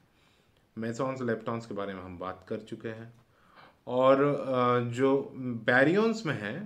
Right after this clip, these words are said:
baryons में दो, दो चीज़ें हैं, एक है न्यूक्लियॉन्स और दूसरा है hyperons, ठीक है। तो अगर किसी ने, अ, वो leptons और एलिमेंट्री पार्टिकल का क्लासिफिकेशन leptons या, अ,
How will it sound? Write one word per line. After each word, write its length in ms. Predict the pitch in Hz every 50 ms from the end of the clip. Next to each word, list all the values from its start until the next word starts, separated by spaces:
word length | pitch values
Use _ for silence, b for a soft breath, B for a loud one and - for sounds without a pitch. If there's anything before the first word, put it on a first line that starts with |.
| 208 - _ _ _ _ _ - 107
baryons 580 | 101 110 110 123 143 170 185 202 202 190 - 135
में 280 | 120 139 151 143 110
दो, 140 | - 123 127 123 127 - - 120
दो 340 | 120 117 110 131 135 139 131
चीज़ें 320 | 131 - 113 101 101 98 90
हैं, 260 | 98 120 143 170 190 - _ _ _ _ _ _ -
एक 180 | 131 135 123
है 340 | 131 127 123 113 98 98 104
न्यूक्लियॉन्स 680 | 110 113 104 - - 120 120 131 151 180 208 208 - - - - -
और 80 | 98 95
दूसरा 420 | 98 110 110 107 107 - 110 98
है 140 | 92 113 147 143 - - _ - -
hyperons, 680 | 117 113 110 107 104 92 87 87 87 90 87 85 - - - b b b b b b b _ -
ठीक 220 | - 143 143 147
है। 160 | 143 151 151 - b b b b b b b b b b b b _ _ _ -
तो 60 | 147
अगर 280 | - 160 165 196 208 196
किसी 220 | 208 190 202 202
ने, 220 | 196 202 202 202
अ, 260 | 196 - - - - 131 135 139 135 135 135 131
वो 180 | 135 139 139 143
leptons 480 | 135 127 127 127 - 151 143 143 143 143 - - - - _ _
और 200 | - 107 113 123
एलिमेंट्री 440 | 120 123 123 123 127 127 127 127 123
पार्टिकल 480 | 123 123 120 117 117 120 113 123 117 113
का 140 | 113 120 113
क्लासिफिकेशन 880 | 113 120 113 110 110 - 123 113 - - 117 110 110 123 113 110 107 107
leptons 600 | 110 104 104 - 120 110 110 107 110 107 107 113
या, 180 | 107 101 101
अ, 580 | 101 98 95 - - - 95 95 95 95 92